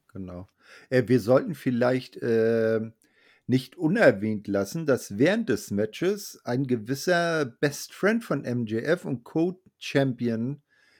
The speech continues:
m-, äh, herauskam. Nicht? Der gute Adam Cole hat, äh, äh, war plötzlich in der Arena.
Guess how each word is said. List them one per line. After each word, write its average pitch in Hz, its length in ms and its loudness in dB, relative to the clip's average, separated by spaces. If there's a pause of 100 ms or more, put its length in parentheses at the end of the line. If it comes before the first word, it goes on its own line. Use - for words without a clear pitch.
(140)
m-, 127 220 -2
äh, 123 180 2
herauskam. 139 760 2 (920)
Nicht? 120 180 -6
Der 139 100 0
gute 143 220 -6
Adam 156 220 -4
Cole 220 360 -2
hat, 120 200 -6 (140)
äh, - 60 -4
äh, 120 360 -2 (100)
war 107 220 0
plötzlich - 420 -8
in 107 120 -4
der 95 140 -4
Arena. 101 640 -4